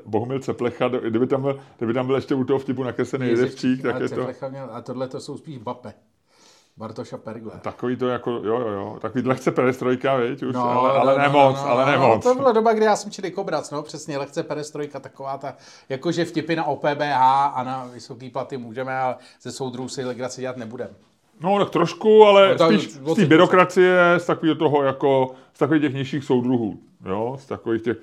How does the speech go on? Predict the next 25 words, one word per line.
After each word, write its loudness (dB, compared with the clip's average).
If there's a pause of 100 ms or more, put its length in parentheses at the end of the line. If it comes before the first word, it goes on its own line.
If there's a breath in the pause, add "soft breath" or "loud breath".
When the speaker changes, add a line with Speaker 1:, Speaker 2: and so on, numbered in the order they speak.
(180 loud breath)
Speaker 1:
že -2
myšlenka, -2
idea 2
je 0
všecko -6
dobrý, 0
systém -8
funguje, -2
eh, -2
prověřený, -2 (260 soft breath)
mnohaletý 0
soudruzi -2
jsou -4
taky -4
dobrý, 0
ale -2
takový 0
ty -2 (180 loud breath)
chytráci, -2 (140)
jo, -2
takový -6
ty -6
chytráci -4
na -4
úrovni 0